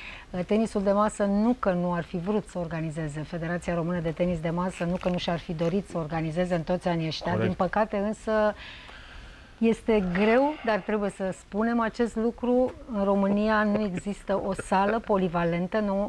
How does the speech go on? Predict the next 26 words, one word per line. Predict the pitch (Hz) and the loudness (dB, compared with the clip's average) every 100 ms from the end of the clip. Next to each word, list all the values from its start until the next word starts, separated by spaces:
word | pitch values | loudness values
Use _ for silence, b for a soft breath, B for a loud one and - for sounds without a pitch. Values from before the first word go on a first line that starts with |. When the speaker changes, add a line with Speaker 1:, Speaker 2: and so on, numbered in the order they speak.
| - | -4
Speaker 1:
până | 202 202 | -2 2
la | 190 180 | 2 2
apariția | 175 175 170 226 - 175 | 2 0 0 0 0 -2
acestei | 180 190 - 175 156 B B B | -2 -4 -2 -2 -2 B B B
miraculoase | 185 226 220 - 185 190 185 180 | 2 4 2 0 0 0 0 -6
săli | - 190 190 | 0 0 2
polivalente | 180 175 160 165 175 175 | 0 0 0 0 0 -2
din | 160 156 | -2 -4
Cluj, | - 180 214 | -4 -4 -2
nu | 202 214 | -2 -2
exista | 202 175 180 - 196 | -4 -8 -12 -4 0
o | 190 | 0
sală | 170 190 196 | 0 -2 -2
polivalentă | 180 185 165 160 160 170 202 | 0 0 0 -2 -2 -2 -2
care | 196 190 180 | -2 -2 -2
să | 185 | -4
întrunească | 175 175 180 202 - 196 | -4 -4 -2 -2 -2 -4
toate | - 202 196 | -2 -2 -2
condițiile | - 165 156 160 180 180 | -4 -4 -4 -6 -2 0
Speaker 2:
Corect. | 123 | 2
Speaker 1:
necesare | 180 - 170 - 185 | 0 -4 -4 -2 -2
organizării | 196 175 180 180 156 180 190 196 B B B | -2 -2 -2 -2 -2 0 0 -4 B B B
unui | 196 196 | 0 2
eveniment | 170 180 180 185 185 | 2 2 2 0 0
de | |
asemenea | 180 180 185 180 175 160 156 156 | -2 -2 -4 -2 -2 -2 -2 -4